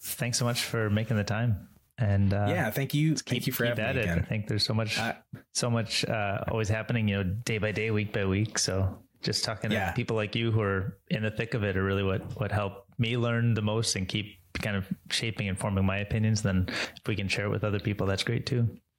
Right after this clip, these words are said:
Speaker 2: Yeah, it's great to get out of my head too. Uh, I've changed my opinions about a couple of different things over the course of this conversation. So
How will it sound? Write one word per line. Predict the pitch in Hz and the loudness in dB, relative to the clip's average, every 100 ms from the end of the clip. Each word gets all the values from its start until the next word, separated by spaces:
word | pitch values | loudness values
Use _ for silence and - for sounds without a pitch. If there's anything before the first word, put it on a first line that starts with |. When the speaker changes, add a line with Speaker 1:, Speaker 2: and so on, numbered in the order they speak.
| _ 131 | _ -2
Speaker 2:
Yeah, | 127 | 0
it's | 113 | 0
great | 151 147 | 0 -2
to | 139 | 0
get | 127 | 0
out | 117 | 0
of | 110 | 0
my | 104 | 0
head | 104 95 92 | 0 0 0
too. | 104 98 95 - | 2 2 0 -2
Uh, | 110 98 92 95 | -2 0 0 0
I've | 110 98 - - - - - | -2 -2 -4 -6 -20 -14 -4
changed | 151 135 | -2 0
my | 131 127 | 0 0
opinions | 131 127 120 | 0 0 0
about | 113 113 | 0 0
a | |
couple | 113 - 110 | -2 0 0
of | |
different | 104 101 95 | 0 0 2
things | 90 90 | 2 2
over | 87 | 2
the | 90 | 2
course | 95 87 | 2 0
of | 92 | 2
this | 90 - - - 165 | 0 -2 -8 -8 -4
conversation. | 95 85 85 82 - 98 | 0 0 0 0 0 0
So | 95 | 0